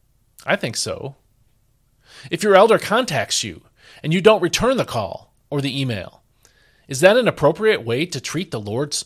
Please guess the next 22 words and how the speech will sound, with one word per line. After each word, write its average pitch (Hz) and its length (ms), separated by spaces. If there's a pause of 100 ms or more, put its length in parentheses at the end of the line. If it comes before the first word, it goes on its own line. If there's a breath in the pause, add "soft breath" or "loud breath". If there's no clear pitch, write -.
servant? 190 640 (960 loud breath)
If 151 100
you 185 80
think 247 240
an 190 120
elder 131 460 (120)
or 143 160
his 123 140
wife 131 440 (160 soft breath)
is 143 160
too 202 220
direct 180 420
when 131 140
dealing 160 300
with 131 180
people, - 440 (220 soft breath)
or 151 80
too 202 220
gentle, 180 580 (100)
or 135 120
too 156 580 (400 soft breath)
whatever, 135 640